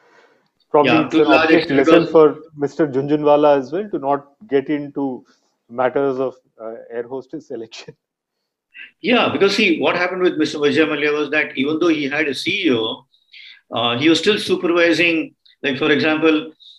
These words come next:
Speaker 2: if a flight takes off from, uh, Delhi to Bangalore, and, uh,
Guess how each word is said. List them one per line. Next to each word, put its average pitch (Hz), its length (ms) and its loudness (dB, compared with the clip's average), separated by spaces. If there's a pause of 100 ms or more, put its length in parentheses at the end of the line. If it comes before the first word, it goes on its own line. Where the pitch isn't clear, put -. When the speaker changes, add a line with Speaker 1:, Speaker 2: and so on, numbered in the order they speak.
(120)
Speaker 2:
if 131 140 -6
a 131 140 -2
flight 156 300 -2
takes 156 260 0
off 151 160 0
from, 123 380 -2
uh, 107 140 -8 (120)
Delhi 139 220 0
to 139 100 2
Bangalore, 151 580 0 (460)
and, 123 480 0
uh, 120 340 0